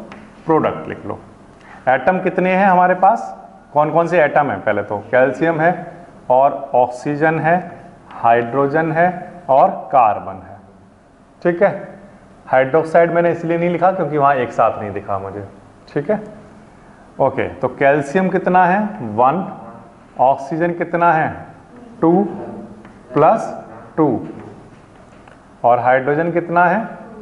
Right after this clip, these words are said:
टू, और बस कार्बन कितना है? वन।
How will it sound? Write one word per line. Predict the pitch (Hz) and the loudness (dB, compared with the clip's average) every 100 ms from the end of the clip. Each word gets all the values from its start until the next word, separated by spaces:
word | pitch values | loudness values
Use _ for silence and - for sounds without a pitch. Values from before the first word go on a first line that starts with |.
| - - | -6 0
टू, | 170 123 - - - - - - - - - | 2 2 -2 -10 -16 -20 -20 -20 -20 -12 0
और | 131 190 - - - | 2 2 -2 -12 -2
बस | 120 107 - - - - | 0 0 -4 -16 -14 2
कार्बन | 135 139 170 170 | 4 4 0 -4
कितना | 170 170 175 | -6 -2 0
है? | 185 226 - - | 0 -2 -10 -6
वन। | 120 117 98 | 0 0 0